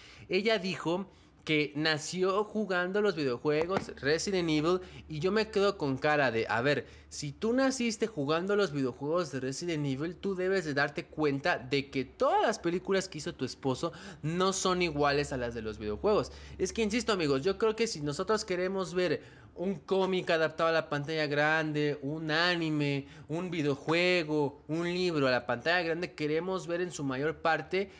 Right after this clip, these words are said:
la adaptación. Entonces, sin duda alguna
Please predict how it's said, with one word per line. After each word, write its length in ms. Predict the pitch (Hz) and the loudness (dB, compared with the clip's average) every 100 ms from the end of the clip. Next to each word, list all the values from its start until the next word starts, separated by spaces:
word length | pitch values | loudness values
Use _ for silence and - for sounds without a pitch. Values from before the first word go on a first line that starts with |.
| - | -6
la 240 | 135 139 123 | 0 2 2
adaptación. 680 | 120 110 104 - 123 82 71 - - - | 2 0 -4 -6 -6 -8 -10 -20 -20 -8
Entonces, 640 | 131 135 160 147 123 107 - - | -6 0 0 0 -6 -8 -14 -20
sin 280 | - 143 160 | -10 -6 -2
duda 180 | 233 262 | 2 2
alguna 560 | 233 208 220 220 214 | 2 2 2 2 0